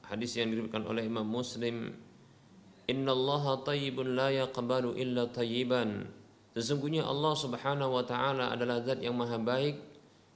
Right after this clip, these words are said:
tidak akan menerima kecuali yang baik. Baik para hamba Allah rahimani wa rahmakumullah. Dari sini bisa kita pahami bahwa Allah Subhanahu wa taala didekatkan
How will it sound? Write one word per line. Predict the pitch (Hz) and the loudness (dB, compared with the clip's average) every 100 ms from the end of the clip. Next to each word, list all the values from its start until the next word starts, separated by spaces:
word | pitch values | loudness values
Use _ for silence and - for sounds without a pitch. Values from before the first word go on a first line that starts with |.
| - | -6
tidak | 113 117 113 | 0 2 2
akan | 120 120 | 0 0
menerima | 117 113 110 131 127 120 117 117 - | 0 2 2 0 2 2 2 -2 -6
kecuali | 107 113 107 104 | -8 -4 0 2
yang | 98 92 | 2 0
baik. | 95 92 87 - - - - - - - - | -2 -2 -6 -12 -20 -20 -20 -20 -20 -20 -18
Baik | - 107 110 | -4 -2 0
para | 165 | 0
hamba | 165 160 | 0 0
Allah | 147 143 131 | 0 0 -2
rahimani | - 127 120 127 | -2 -2 0 0
wa | 120 | -2
rahmakumullah. | 110 110 110 104 98 98 98 - - - - | -2 -4 0 0 2 0 -2 -10 -20 -20 -14
Dari | - 107 123 | -2 2 2
sini | - 170 147 143 - - - - - | 0 0 -2 -4 -8 -18 -20 -20 -16
bisa | 98 113 | -4 0
kita | 113 117 127 120 | 0 2 2 2
pahami | 120 123 120 123 120 | 0 0 0 0 0
bahwa | 117 117 120 123 123 123 - | 2 2 4 4 2 0 -2
Allah | 131 151 170 | -2 0 0
Subhanahu | 165 123 120 147 147 139 | 0 -4 -2 -2 0 0
wa | 135 | -2
taala | 135 131 147 135 123 117 - - - - - - - - - - - - - - - - - - - - | 0 0 2 0 0 -2 -8 -16 -20 -20 -20 -20 -20 -20 -20 -20 -20 -20 -20 -20 -20 -20 -20 -20 -20 -4
didekatkan | 123 131 143 170 170 - 143 139 139 139 | 0 2 2 2 0 -2 0 0 -4 -8